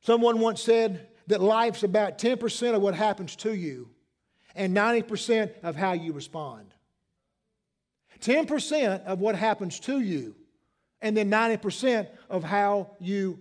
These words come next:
respond. How do you take what life throws at you? How, how do, how do you respond to the, when you get knocked down? And I'm telling you what, every person is in here at one time has been punched in the gut, if you will, spiritually,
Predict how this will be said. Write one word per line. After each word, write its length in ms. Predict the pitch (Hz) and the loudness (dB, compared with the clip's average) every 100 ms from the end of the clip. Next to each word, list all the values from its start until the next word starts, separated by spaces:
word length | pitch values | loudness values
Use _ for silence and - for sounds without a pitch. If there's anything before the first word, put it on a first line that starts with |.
| - | -10
respond. 580 | 160 - - 202 156 - - | -10 -8 -6 -6 -6 -12 -12
How 200 | - 226 | -2 2
do 80 | 240 | 2
you 140 | 226 240 | 0 -2
take 640 | - 247 262 208 - - _ _ _ _ - | -2 0 2 2 -2 -16 _ _ _ _ -2
what 180 | 202 | 0
life 280 | 208 214 196 | 4 4 2
throws 360 | - 208 202 156 | 0 0 0 0
at 300 | 170 143 - | 0 -2 -10
you? 120 | 120 _ _ _ _ | -18 _ _ _ _
How, 100 | - | -8
how 240 | 190 202 262 | 0 2 2
do, 100 | 240 | 2
how 200 | 196 254 | 0 2
do 60 | |
you 200 | 233 240 | 2 0
respond 640 | 226 - - 262 262 247 247 - - | -2 -4 -2 0 2 0 -2 -10 -4
to 120 | 214 | 0
the, 180 | 196 185 - | 2 0 -2
when 100 | 202 | -2
you 120 | 214 | 0
get 180 | 202 202 | -2 -2
knocked 300 | 196 190 180 | -2 -2 -2
down? 360 | 185 151 104 98 - _ _ _ _ _ _ _ _ _ - | -2 -4 -8 -18 -20 _ _ _ _ _ _ _ _ _ -4
And 100 | 220 | -2
I'm 120 | 285 | 0
telling 140 | 294 | 0
you 100 | 269 | 2
what, 80 | 247 | 0
every 300 | - 294 269 | 2 0 0
person 440 | 277 262 262 - 214 | -2 0 0 -2 -4
is 180 | 190 180 | -6 -6
in 200 | 240 240 | -4 0
here 220 | 220 185 - | 0 0 -6
at 140 | 202 | -8
one 260 | 208 220 269 | 0 0 2
time 260 | 262 262 233 | 0 -2 -2
has 100 | 165 | -2
been 160 | 196 | -4
punched 440 | - - 277 - 254 | -4 -4 -4 -4 -8
in 140 | 226 | -6
the 80 | 190 | -2
gut, 260 | 190 214 | 2 2
if 160 | 185 185 | 2 -2
you 120 | 208 | -4
will, 180 | 202 190 | 0 -2
spiritually, 680 | - 220 202 175 151 113 | -2 0 0 0 -8 -12